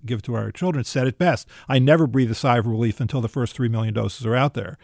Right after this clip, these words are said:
And that was true here as well. You never know. Now, there are catchment systems in place, like the Vaccine Safety Data Link, to show if there really is any problem. And I think, you know, now we've learned that there isn't. But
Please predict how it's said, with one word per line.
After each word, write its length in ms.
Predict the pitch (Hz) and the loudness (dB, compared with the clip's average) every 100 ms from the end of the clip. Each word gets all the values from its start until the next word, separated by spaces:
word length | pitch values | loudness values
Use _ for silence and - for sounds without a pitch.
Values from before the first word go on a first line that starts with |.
| - - | -20 -8
And 120 | 127 | -2
that 120 | 135 120 | 0 0
was 140 | - | -4
true 180 | - 120 | -2 0
here 200 | 120 107 | 0 -2
as 120 | 104 | -2
well. 360 | 117 131 98 127 | 0 0 -2 -2
You 140 | 127 | 0
never 300 | 127 147 127 | 4 4 4
know. 320 | 123 160 101 131 | 2 2 0 -2
Now, 160 | 135 | 0
there 140 | 143 135 | 2 0
are 60 | |
catchment 440 | 123 - 202 - 156 | 0 -2 -2 -2 -4
systems 420 | - 131 123 104 | -4 -4 -4 -4
in 120 | 117 | -4
place, 400 | - 110 113 - | -4 -6 -6 -4
like 220 | 113 113 - - - - | -2 -2 -6 -20 -18 -6
the 80 | 117 | 2
Vaccine 340 | 120 - 127 | 2 2 -4
Safety 380 | - 120 - 113 | -4 -6 -4 -2
Data 240 | 139 175 | 0 2
Link, 200 | 123 113 | 0 -2
to 100 | - | -4
show 400 | 110 151 151 147 | -4 2 4 4
if 120 | 135 - | 2 -2
there 120 | 123 | -2
really 320 | 127 117 123 | 0 0 2
is 140 | 175 | 2
any 200 | 156 120 | 2 0
problem. 420 | 104 110 98 104 131 | 0 -4 -4 -4 -2
And 140 | 127 | -2
I 120 | 123 | -2
think, 280 | 117 127 110 | -2 -4 -4
you 60 | 123 | -8
know, 100 | 127 | -6
now 220 | 120 113 | -4 -4
we've 220 | 110 104 | -4 -4
learned 240 | 110 110 104 | -4 -4 -6
that 80 | |
there 160 | 107 120 | -4 -2
isn't. 260 | 156 117 98 | 0 -2 -4
But 220 | 117 | -4